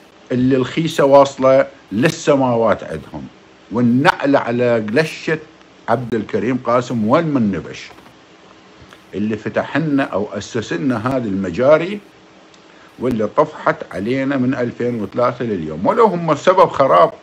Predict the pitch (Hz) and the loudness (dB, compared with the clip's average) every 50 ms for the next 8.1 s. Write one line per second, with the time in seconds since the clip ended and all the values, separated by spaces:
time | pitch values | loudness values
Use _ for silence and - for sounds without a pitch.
0 | - - 107 120 123 104 104 101 - 98 - - 185 - - - - - - - | -16 -6 0 2 2 2 2 2 4 4 4 4 2 0 -8 -18 -20 -20 -20 -20
1 | - - - - - - - - - - - - - - _ _ - - - - | -20 -20 -20 -20 -20 -20 -20 -20 -20 -20 -20 -20 -20 -20 _ _ -20 -20 -20 -20
2 | - - - - - 151 165 196 147 160 156 - - 165 160 - 131 110 123 131 | -20 -20 -16 -6 -4 -4 -4 0 0 -2 -2 0 -2 -4 -2 0 2 2 4 4
3 | 131 127 127 123 120 120 123 117 120 131 151 143 123 - - 110 113 113 120 - | 4 2 2 2 2 2 2 0 0 0 0 -2 -2 -2 -6 -6 -4 -6 -6 -6
4 | - - 110 117 117 104 - - 175 170 160 - 175 170 185 - - - - - | -4 -4 -4 -4 -4 -4 2 4 4 4 4 0 -6 -10 -10 -12 -18 -20 -20 -20
5 | - - - - - - - - - - - - - - 107 101 131 123 123 123 | -20 -20 -20 -20 -20 -20 -20 -20 -20 -20 -20 -18 -12 -10 -2 2 4 4 4 4
6 | 175 175 165 151 139 127 113 139 160 170 147 127 123 117 110 117 139 151 139 123 | 2 -2 0 0 0 0 2 2 2 2 2 2 2 2 2 4 4 4 4 4
7 | 107 92 87 85 - - 151 - - - 156 139 131 147 151 135 143 139 156 165 | 2 0 -2 0 2 2 0 2 0 -2 -2 -2 2 2 2 2 4 0 0 0
8 | 170 180 | 0 -2